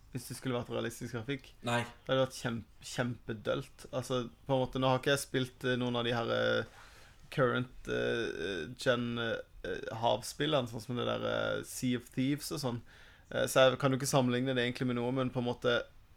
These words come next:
Speaker 1: vann er jo noe av det vanskeligste å få til å se bra ut.
Speaker 2: Mm.
Speaker 1: Eh, når det skal være realistisk. Jeg husker Wave Race på sekstifire var litt sånn, sånn, wow,
Speaker 2: Mm.
Speaker 1: det her er så bra.
Speaker 2: Ja.
Speaker 1: Men bare fysikken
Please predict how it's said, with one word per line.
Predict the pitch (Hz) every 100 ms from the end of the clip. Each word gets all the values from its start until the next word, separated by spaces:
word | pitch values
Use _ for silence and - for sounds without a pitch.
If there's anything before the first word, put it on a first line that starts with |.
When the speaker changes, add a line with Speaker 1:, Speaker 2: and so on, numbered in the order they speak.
| 65 -
Speaker 1:
vann | 127 117 139 147 170 135
er | 123
jo | 127
noe | 127 123
av |
det | 127
vanskeligste | 123 117 113 - 117 -
å | 120
få | 117
til | 120
å |
se | - 120 107
bra | 113 113 139
ut. | 147
Speaker 2:
Mm. | 127 120 113 - - - - - - - - - -
Speaker 1:
Eh, | 120 117
når | 120
det | 117
skal | - 120
være | 117
realistisk. | 120 143 170 - -
Jeg | 127 123
husker | - 117
Wave | 117 127 127 123
Race | 131 120 -
på | -
sekstifire | 120 123 - 113 127 120 147 156 - -
var | 117 117
litt | 113
sånn, | 117 113
sånn, | 120 117 117 -
wow, | 120 117 120
Speaker 2:
Mm. | 127
Speaker 1:
det | 107
her | 107 120 - -
er | 117 107 -
så | - - 120 117
bra. | 117 151
Speaker 2:
Ja. | 131 - - - - - - - -
Speaker 1:
Men | 131 135
bare | 135 135
fysikken | - - 131 - 151 - - 123 120